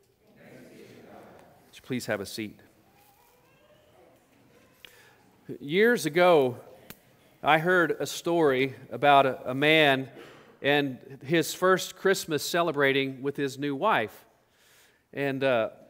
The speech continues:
on that day, she was preparing a Christmas ham and noticed that he had cut the ends off the ham. And when he asked her why she had done that, she looked at him puzzled, as if everyone should know the answer to that. "But that's just the way you're supposed to do it.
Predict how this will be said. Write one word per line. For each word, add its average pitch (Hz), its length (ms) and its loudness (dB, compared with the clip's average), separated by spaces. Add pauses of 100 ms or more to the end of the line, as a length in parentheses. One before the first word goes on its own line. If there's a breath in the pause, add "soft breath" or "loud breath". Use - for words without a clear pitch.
(280)
on 165 180 0
that 170 180 2
day, 165 240 4
she 190 220 -4
was 156 160 -2
preparing 170 640 -2
a 127 60 -8
Christmas - 480 -6
ham 180 420 2
and 139 140 -4
noticed 165 360 0
that 143 120 -4
he 147 80 -6
had 123 120 -6
cut - 600 0
the 147 160 -6
ends 175 420 -2
off 160 280 0
the 147 60 -4
ham. 156 420 0
And 147 160 -8
when 160 100 -4
he 156 140 -2
asked 185 320 0
her 139 260 -4 (260 loud breath)
why 165 300 4
she 185 200 -4
had 131 120 0
done 220 200 2
that, 147 580 0 (1120)
she - 180 -6
looked 151 180 2
at 139 60 -4
him 131 160 -2
puzzled, 143 580 0 (120)
as 131 340 -10
if 156 220 -4 (220 loud breath)
everyone 165 380 4
should 127 200 -8
know 135 160 0
the 127 160 -2
answer 127 200 -6
to 123 100 -6
that. 147 280 4
"But 123 80 -4
that's 123 160 -4
just - 220 -10
the 127 80 -8
way 131 140 0
you're 147 120 -2
supposed 160 380 -6
to 208 80 -10
do 285 180 -2
it. 196 100 0